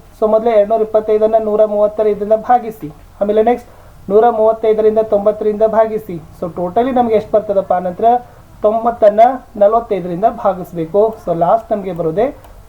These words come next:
ಫಾರ್ಟಿ ಫೈವ್ ಅಂತಕ್ಕಂಥದ್ದು. ಅಲ್ಲಿ already ಸ್ಟೆಪ್ಸ್ಗಳನ್ನ ಬಳಸಿದ್ದಾರೆ, ಕ್ಲಿಯರ್ ಆಗಿ ಅಬ್ಸರ್ವ್ ಮಾಡಿದ್ರೆ ನಿಮ್ಗೆ ಉತ್ತರ ಕಂಡಿಡ್ಲಿಕ್ಕೆ ಈಸಿ ಆಗ್ತದೆ. So ಮುಂದಿನ ಪ್ರಶ್ನೆ ಇಪ್ಪತ್ತ ಒಂದು, ಅಪವರ್ತನ ವಿಧಾನದಿಂದ ಬಿಡಿಸ್ರಿ,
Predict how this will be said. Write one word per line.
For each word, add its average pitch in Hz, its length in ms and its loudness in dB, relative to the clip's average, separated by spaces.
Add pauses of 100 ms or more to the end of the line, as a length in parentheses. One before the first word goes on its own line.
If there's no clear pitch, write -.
ಫಾರ್ಟಿ 240 300 -2
ಫೈವ್ 196 420 -2
ಅಂತಕ್ಕಂಥದ್ದು. 170 640 -2 (160)
ಅಲ್ಲಿ 180 140 -2 (100)
already 175 340 -2
ಸ್ಟೆಪ್ಸ್ಗಳನ್ನ 170 520 -4
ಬಳಸಿದ್ದಾರೆ, 196 580 2 (440)
ಕ್ಲಿಯರ್ 208 380 0
ಆಗಿ 202 220 0 (100)
ಅಬ್ಸರ್ವ್ 170 340 -2
ಮಾಡಿದ್ರೆ 165 300 -2 (220)
ನಿಮ್ಗೆ 170 240 -6 (100)
ಉತ್ತರ 165 160 -2 (580)
ಕಂಡಿಡ್ಲಿಕ್ಕೆ 170 500 -6 (100)
ಈಸಿ 156 180 -8 (160)
ಆಗ್ತದೆ. - 360 -6 (2250)
So 196 120 -2
ಮುಂದಿನ 262 220 2 (120)
ಪ್ರಶ್ನೆ 180 400 -4
ಇಪ್ಪತ್ತ 214 380 -2 (540)
ಒಂದು, 165 200 -2 (580)
ಅಪವರ್ತನ 320 540 4 (100)
ವಿಧಾನದಿಂದ 214 480 2 (120)
ಬಿಡಿಸ್ರಿ, 190 380 -4